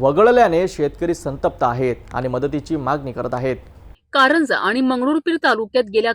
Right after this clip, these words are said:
Speaker 2: काही दिवसांपासून सलग पाऊस पडत आहे. त्यामुळे शेतातील पिकात पाणी साचून सोयाबीन पिकावर येलो मोझॅक रोगाचा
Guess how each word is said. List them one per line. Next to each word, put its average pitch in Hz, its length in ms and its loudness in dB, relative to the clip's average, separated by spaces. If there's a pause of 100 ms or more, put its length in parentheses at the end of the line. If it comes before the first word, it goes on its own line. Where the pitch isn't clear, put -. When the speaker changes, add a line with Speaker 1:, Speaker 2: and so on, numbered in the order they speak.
Speaker 2:
काही 185 220 -6
दिवसांपासून 180 680 -10 (140)
सलग 240 320 -4 (120)
पाऊस 254 280 -4
पडत 151 240 -6
आहे. 131 160 -14 (600)
त्यामुळे 339 340 2
शेतातील 285 540 -4
पिकात 240 280 -4 (120)
पाणी 226 260 -2
साचून 180 440 -6
सोयाबीन 240 580 -2
पिकावर 214 420 -4 (120)
येलो 214 260 -2
मोझॅक 208 560 -8
रोगाचा 180 480 -8